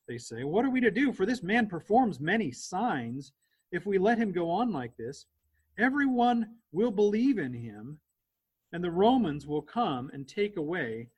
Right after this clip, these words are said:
both our place and our nation." What are we to do? This man performs many signs, and they can't deny that.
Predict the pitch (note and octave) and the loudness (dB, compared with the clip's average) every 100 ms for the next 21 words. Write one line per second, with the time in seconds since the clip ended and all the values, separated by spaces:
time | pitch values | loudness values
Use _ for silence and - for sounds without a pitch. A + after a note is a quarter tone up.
0 | _ _ - D#3+ F3+ F3+ D#3+ C#3 C3 - | _ _ -4 -2 -2 -4 -4 -2 -4 -8
1 | - B3+ E3 B2 - - _ _ _ _ | -2 0 0 -2 -12 -18 _ _ _ _
2 | _ E3 D#3+ - D#3 C#3+ D3 E3 G#3 - | _ -6 -6 -4 -4 -2 -4 -4 -4 -6
3 | - - _ _ _ _ - _ _ _ | -14 -20 _ _ _ _ -20 _ _ _
4 | _ _ _ _ _ _ _ _ D3+ F3+ | _ _ _ _ _ _ _ _ -14 -10
5 | F#3 E3+ C#3 A2+ - F#3+ D4 D#3 - - | -10 -10 -10 -12 -8 -4 -2 -4 -6 -18
6 | _ _ _ _ _ _ - G3 A3+ A#3+ | _ _ _ _ _ _ -8 -4 0 2
7 | B3+ A3 - A3+ G#3+ F3 G#3 F#3 - A3 | 2 -2 -4 -2 -2 -4 -4 -4 -4 -4
8 | A#3+ D#3+ D3 C#3 G3+ G#3 C#3 C3 E3 F#3 | -4 -4 -6 -6 -6 -8 -8 -6 -2 -2
9 | C3+ D#3+ E3+ A#2+ - | -2 -2 -2 -6 -10